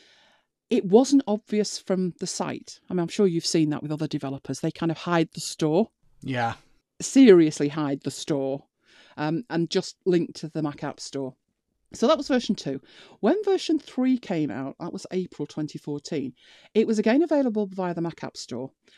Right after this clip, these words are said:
Speaker 1: but more obviously available direct again. Now that version, version three, is still the latest release, but obviously there have been point updates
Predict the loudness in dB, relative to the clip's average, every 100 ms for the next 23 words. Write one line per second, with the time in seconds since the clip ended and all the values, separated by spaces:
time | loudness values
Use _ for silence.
0 | _ _ 0 0 0 0 2 4 6 4
1 | 2 _ -2 -2 -2 -2 -2 -4 -4 -4
2 | -6 -4 -4 -4 -8 -8 -6 -6 -8 _
3 | -14 -14 -12 -16 -18 _ _ _ _ _
4 | _ _ _ _ -20 -20 -8 -4 -2 -2
5 | 0 0 0 0 -2 -2 -2 -4 -8 -4
6 | -4 -4 -4 -2 0 -2 -2 -6 -8 -6
7 | -6 -8 -12 -6 -2 -2 -2 -4 -2 -2
8 | 0 -2 -4 -4 -6 -4 -4 -4 -10 -12
9 | -10 -10 -12